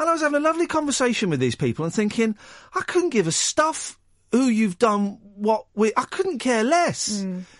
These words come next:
Speaker 1: They were delightful. And it's not, you know,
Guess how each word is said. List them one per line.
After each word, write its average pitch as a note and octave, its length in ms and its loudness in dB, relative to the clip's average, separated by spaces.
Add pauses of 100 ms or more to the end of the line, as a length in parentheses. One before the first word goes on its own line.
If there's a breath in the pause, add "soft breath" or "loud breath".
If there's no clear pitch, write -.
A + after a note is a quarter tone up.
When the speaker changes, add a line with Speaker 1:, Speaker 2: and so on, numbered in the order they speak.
(160 loud breath)
Speaker 1:
They D#4 140 0
were D#4+ 100 -2
delightful. D4 760 0 (280 loud breath)
And C#4 120 2
it's C#4 160 -4
not, E4 260 0 (1040 soft breath)
you C#4+ 100 0
know, D3+ 200 2